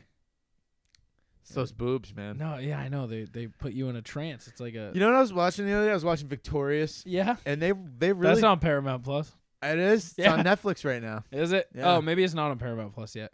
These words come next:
Speaker 1: Yeah, it's
Speaker 2: Paramount Plus
Speaker 1: on
Speaker 2: has all things Nickelodeon.
Speaker 1: Really?
Speaker 2: It's got all things Nickelodeon, all things M T V. So
Speaker 1: Ah, but
Speaker 2: that's
Speaker 1: do they,
Speaker 2: got
Speaker 1: wait, do they have, like,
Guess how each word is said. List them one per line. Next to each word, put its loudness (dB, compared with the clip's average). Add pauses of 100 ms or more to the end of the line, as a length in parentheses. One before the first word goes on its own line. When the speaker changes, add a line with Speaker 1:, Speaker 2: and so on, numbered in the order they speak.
(100)
Speaker 1:
Yeah, -4
it's -2
Speaker 2:
Paramount 6
Plus 4
Speaker 1:
on 0
Speaker 2:
has -2
all 2
things -6
Nickelodeon. -6 (300)
Speaker 1:
Really? -2
Speaker 2:
It's -2
got 4
all 8
things 0
Nickelodeon, 0
all 2
things -4
M -4
T -6
V. -12 (420)
So -6
Speaker 1:
Ah, -8
but -20
Speaker 2:
that's -4
Speaker 1:
do -4
they, -4
Speaker 2:
got -4
Speaker 1:
wait, 0
do -8
they 0
have, 2
like, 0